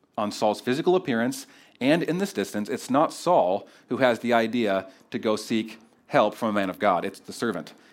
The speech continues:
That's an interesting point. And, and the servant says, "He's a man who's held in honor. All that he says comes true." And this would have been a sign that he was, in fact, a prophet. Uh, in fact, in Deuteronomy,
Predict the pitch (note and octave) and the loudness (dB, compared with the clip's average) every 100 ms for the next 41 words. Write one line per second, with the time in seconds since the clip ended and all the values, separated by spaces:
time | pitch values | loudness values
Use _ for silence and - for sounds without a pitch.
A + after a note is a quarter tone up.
0 | _ A2 B2 B2+ A#2+ A#2+ A2 A#2+ A2 C3 | _ -8 -2 -2 0 -2 0 2 2 0
1 | A#2+ A#2+ F3+ F3 C3 A2+ C3+ - - - | -2 0 0 0 2 2 2 -6 -20 -20
2 | - - D3 C#3+ C3 C3+ C3+ G#2+ G2+ G#2+ | -8 -2 2 4 4 2 2 0 2 4
3 | C#3+ G3 G3+ - - _ B2+ D3 D#3+ D#3 | 6 4 -2 -10 -20 _ 4 4 4 0
4 | - C#3 C3 C3 - - A#2+ A#2 A2+ - | 2 4 4 2 -4 -2 0 2 0 -4
5 | - - _ - - C#3 A#2 A2 C#3+ D#3+ | -12 -20 _ -8 0 2 4 2 2 0
6 | C#3+ C3 A#2+ D#3 C#3+ A#2 A2 B2+ A#2 - | 2 2 2 4 4 2 -2 -2 -2 -4
7 | A2+ A#2 G#2+ G#2+ - A2+ - E2+ - - | -6 2 2 0 -2 -2 0 -4 -8 -16
8 | - - - A2+ A2+ B2 B2+ A#2 B2+ C3 | -20 -18 -6 -4 2 2 4 2 2 4
9 | B2 B2+ A2+ G#2+ | 4 4 0 -4